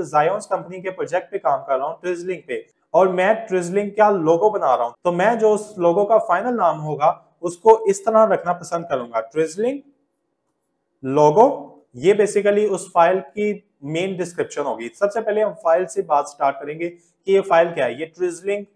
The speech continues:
का logo है। अब Trisling क्या है? SaaS app। ये SaaS ऐप है, ट्रिजलिंग एक SaaS ऐप है। और ये किसका project है? ये Zions का प्रोजेक्ट है।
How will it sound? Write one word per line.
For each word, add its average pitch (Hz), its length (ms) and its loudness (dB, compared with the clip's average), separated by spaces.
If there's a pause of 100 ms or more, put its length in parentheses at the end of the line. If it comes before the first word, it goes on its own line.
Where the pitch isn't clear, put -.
(400)
का 180 160 8
logo 131 400 2
है। 104 140 0 (120)
अब 185 280 2
Trisling 208 420 0
क्या 135 140 0
है? 104 140 -8 (240)
SaaS 170 520 2 (1160)
app। 127 560 0
ये 160 140 -2
SaaS 185 460 0
ऐप 123 220 0
है, 117 80 -4
ट्रिजलिंग 180 600 -8
एक 175 120 -10
SaaS 202 300 0
ऐप 196 220 0
है। 185 80 0 (340)
और 185 140 2
ये 214 140 2
किसका 220 360 -2
project 147 460 -2
है? 110 80 -2 (360)
ये 185 160 0
Zions 151 640 0
का 170 80 2
प्रोजेक्ट 117 480 -8
है। 101 100 -16